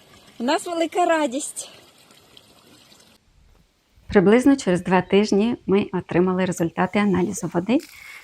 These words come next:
Speaker 2: від Провінціальної організації здоров'я. І знаєте, результати були чудові. Всі показники в нормі, ніяких залишків пестицидів, гербіцидів та важких металів, нічого такого не знайдено.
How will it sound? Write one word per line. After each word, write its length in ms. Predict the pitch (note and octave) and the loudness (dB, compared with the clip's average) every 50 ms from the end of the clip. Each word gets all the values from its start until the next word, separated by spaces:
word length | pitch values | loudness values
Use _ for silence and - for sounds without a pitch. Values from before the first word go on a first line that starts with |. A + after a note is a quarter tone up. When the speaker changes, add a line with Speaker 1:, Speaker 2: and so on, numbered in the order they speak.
| - - - | -12 -6 -4
Speaker 2:
від 140 | A3 G#3+ - | -4 -2 0
Провінціальної 760 | G3+ G3+ F#3 F#3 F#3+ F#3 F#3 - G3 G#3 G#3+ G#3+ G#3 F#3+ | 2 2 4 4 2 2 2 2 2 4 4 4 2 2
організації 680 | E3+ E3+ F3+ F3+ F3+ E3+ F3+ F3 F3 E3+ - - - E3+ | 2 2 2 0 0 2 0 0 -2 -2 -4 -8 -8 -8
здоров'я. 680 | D#3+ - F3+ F#3 G3+ G#3+ A3+ A3+ A3 G#3 G#3 G#3 G#3 G#3 - - - - - - - - - | -6 -4 -4 -2 0 0 0 0 0 0 -2 0 -2 -4 -8 -14 -20 -20 -20 -20 -4 0 0
І 60 | A3+ | 2
знаєте, 440 | G#3+ - C#4+ F4 G#4+ G4+ - - E4 E4 D#4+ - | 4 4 4 4 2 0 0 0 2 2 2 0
результати 460 | C4 G3 G3+ G#3 A3 - E4+ F#4+ - | -2 -2 0 0 0 0 0 0 0
були 240 | A3+ G3 F3+ A3+ B3+ | 0 0 0 -2 -2
чудові. 360 | B3 - - G3+ D#3+ - - - - - - - - - - - - - - - - - | -4 -6 -8 -8 -8 -8 -10 -14 -18 -20 -20 -20 -20 -20 -20 -20 -20 -20 -20 -20 -18 -16
Всі 260 | - - - F4 F#4 | -12 2 4 4 4
показники 600 | - D4 C#4 - C#4 C4 - B3 B3 - - B3 | 6 2 0 0 0 0 2 2 2 0 -2 -2
в 100 | A3 - | 0 2
нормі, 480 | G3 F#3+ G3 G3+ F3 - - - - A#3 G#3 F#3 - - - - - - - | 2 2 2 2 0 -2 -4 -8 -12 -12 -12 -14 -18 -20 -20 -20 -20 -10 -4
ніяких 400 | - A3 A#3+ C4+ C#4 C4+ C4 C4 | 0 2 4 4 4 2 2 0
залишків 540 | A#3 - A#3 B3 B3 A#3+ A#3+ - - A#3 - - | 0 2 0 0 0 0 -2 -4 -8 -8 -8 -6
пестицидів, 800 | - A3+ A#3 - - - B3+ B3 - - - - E3+ F3 E3+ - - - - - - - - | -4 -4 -4 -4 -6 -8 -8 -8 -8 -8 -8 -6 -6 -6 -8 -10 -16 -20 -20 -20 -20 -6 -2
гербіцидів 880 | G#3+ A3 A#3 - B3+ B3 - - - - F#3 F#3 F#3+ F#3+ - - - - - - - - - - - - - - - | -2 0 2 2 2 0 0 -2 -6 -4 -4 -4 -4 -6 -8 -12 -14 -14 -16 -18 -20 -18 -18 -18 -20 -20 -20 -8 -2
та 100 | - G3+ | 0 0
важких 480 | F#3+ G#3+ A3 G#3+ - - B3+ B3+ - - | 2 0 -2 -4 -2 0 0 0 0 0
металів, 560 | G#3+ A3+ A3 - - F3 F3+ F3 F#3+ - - - - - | -2 -2 -2 -4 -6 -6 -6 -6 -8 -10 -14 -10 -4 -2
нічого 280 | F#3 F#3 - B3+ B3+ | -2 0 0 0 -2
такого 320 | B3 A3+ - - A#3 A3+ G3+ | -2 -2 -2 -2 0 0 0
не 140 | G3 F#3+ | 0 -2
знайдено. 520 | F#3 - F3 F3 F3 F3 - - F#3+ F#3 | -2 -2 -2 -2 -2 -4 -6 -6 -8 -8